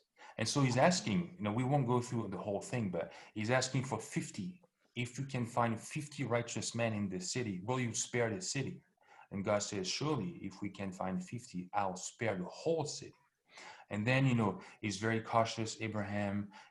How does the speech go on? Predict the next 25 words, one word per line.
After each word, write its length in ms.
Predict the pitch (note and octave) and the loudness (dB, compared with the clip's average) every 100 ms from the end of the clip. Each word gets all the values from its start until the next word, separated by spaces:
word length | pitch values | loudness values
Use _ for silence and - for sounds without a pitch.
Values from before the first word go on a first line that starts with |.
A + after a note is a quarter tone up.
| _ | _
He 160 | - | -6
has 340 | G2+ G2+ G2 - | -2 0 -2 -2
this, 440 | F2+ F2 - - G2 | -2 -2 -6 -8 -8
this 240 | F#2+ F#2 | -6 -6
very 280 | F#2 A2+ B2+ | -2 0 0
proper 380 | - B2 A#2+ B2 | -2 -2 0 -2
position. 640 | - F#2+ G#2 B2 - F2+ | -4 -4 -2 -2 0 -2
He's 220 | F2 F2+ | -2 -2
like, 180 | F#2 F2+ | -2 0
"I'm 180 | G#2 G#2 | 0 0
just 320 | F#2 A#2 G#2+ | 0 -2 -4
dust 280 | - G#2+ - | 2 2 2
and 100 | A#2+ | 0
ashes, 460 | A2 A2 - F2+ E2+ | 2 0 0 -4 -4
but 180 | F#2 F#2 | -6 0
I 60 | G#2+ | 2
will 160 | A2 A#2 | 2 0
just 400 | A2 G2 - - | -2 -4 -4 0
ask 300 | G#2+ A#2 - | 2 2 -4
you, 160 | G#2 F#2 F2+ - | -4 -6 -6 -2
God, 320 | F2 F2 G2+ - _ - - _ - | 0 0 -2 -8 _ -20 -20 _ -6
if 220 | A2 - | -6 -2
you 60 | |
can 220 | C#3 B2+ A2+ | -2 0 -2
find 440 | A#2 A2+ A2 A2 | 4 4 4 2